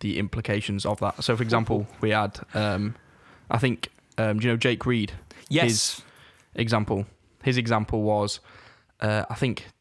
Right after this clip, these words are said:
Speaker 1: this was Jake's example anyway. He said that he would stop people, or there'd be, like, a rule that you weren't allowed on your mobile phone while walking in the street 'cause people just don't know where they're going.
Speaker 2: <laughs> That's a good one, actually.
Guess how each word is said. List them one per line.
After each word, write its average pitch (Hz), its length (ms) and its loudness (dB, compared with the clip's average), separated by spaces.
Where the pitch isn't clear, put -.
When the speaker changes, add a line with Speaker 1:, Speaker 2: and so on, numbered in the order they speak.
Speaker 1:
this 107 140 -2
was 101 100 -4
Jake's - 240 -6
example 101 300 -4
anyway. 98 200 -2
He 110 200 -2
said 98 280 -2
that - 120 0
he 117 120 0
would 104 260 -2
stop - 480 0
people, 110 440 0
or 113 100 4
there'd 104 180 0
be, 107 120 -2
like, 101 160 -4
a 104 60 0
rule 104 200 0
that - 140 -2
you 117 100 2
weren't 123 260 2
allowed 117 200 2
on 113 80 2
your 110 100 0
mobile 107 260 2
phone 104 280 0
while 107 180 2
walking 107 260 -2
in 104 60 0
the 107 60 -2
street - 280 -4
'cause 98 180 -8
people - 280 0
just 107 200 -8
don't - 140 -2
know - 100 -6
where 62 100 -6
they're 53 80 -8
going. - 240 -6
Speaker 2:
<laughs> 214 800 -2
That's 165 220 0
a 160 80 0
good 151 240 -2
one, 120 180 0
actually. 117 480 0